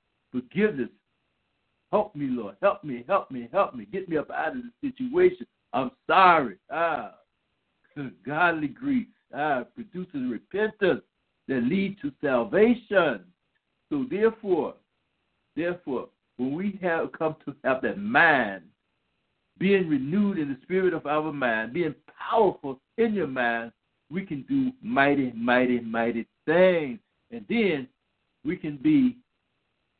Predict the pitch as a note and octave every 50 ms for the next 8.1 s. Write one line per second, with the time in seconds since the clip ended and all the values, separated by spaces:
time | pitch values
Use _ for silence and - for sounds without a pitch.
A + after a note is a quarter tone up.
0 | _ - D#3 E3 D#3 C#3+ C3 B2+ A#2+ - _ - A#2+ - C#3+ C#3+ C#3 C#3 C#3 C3
1 | - _ _ D3 C#3 C#3 C#3 C#3 C#3 C3+ - _ D3 B2+ - B2 A#2 G#2+ F#2+ F#2
2 | - _ _ _ _ _ _ _ _ _ _ _ _ _ _ _ _ - C3 C#3
3 | C3+ A2+ G2+ G2+ - _ _ _ _ _ _ _ _ _ _ - C#3+ D#3 D#3+ D3+
4 | C3+ E3+ D#3 D#3 D3 - - F3+ E3+ D3 - - - _ _ _ _ _ _ _
5 | _ _ _ _ _ _ _ _ - C#4 C#4+ - - _ - B3+ C4 B3 A3 F#3
6 | F3+ F3+ - _ _ _ _ _ _ _ _ _ _ _ _ _ _ _ - -
7 | - G#3 G#3 F#3+ - - - F#3 E3 - - G3+ A#3 A#3+ A3 F#3+ E3+ C#3+ D3+ C#3+
8 | -